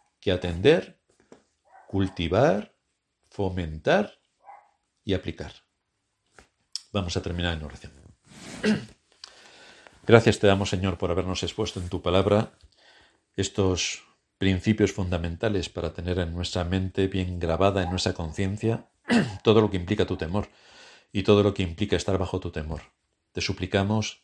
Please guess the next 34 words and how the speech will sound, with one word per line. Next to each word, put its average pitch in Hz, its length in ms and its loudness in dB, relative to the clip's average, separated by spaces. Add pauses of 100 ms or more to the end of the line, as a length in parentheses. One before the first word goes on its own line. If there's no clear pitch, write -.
(140)
te 92 160 0
rogamos 95 600 2
que 101 100 -6
nos 95 160 -6
ayudes 90 480 -2 (640)
a 90 120 -2
tener 92 480 0 (160)
esto 95 420 -2
muy 90 360 -2
en 82 200 -6
cuenta 87 500 -2 (180)
para 87 220 -4
que 85 240 -4
realmente 92 480 -2
respondamos 95 600 -2
a 107 40 4
lo 90 120 0
que - 80 -6
somos 90 300 -4
en 85 100 -6
este 82 200 -8
mundo. 101 440 -4
Somos 98 320 -4
tus 98 200 -4
hijos 127 400 0 (580)
y 98 80 -2
por 92 120 2
lo 87 60 2
tanto 95 240 2
tenemos 95 300 -2
que 101 100 -6
vivir, 101 540 0 (180)
que - 80 -2
actuar, 98 640 0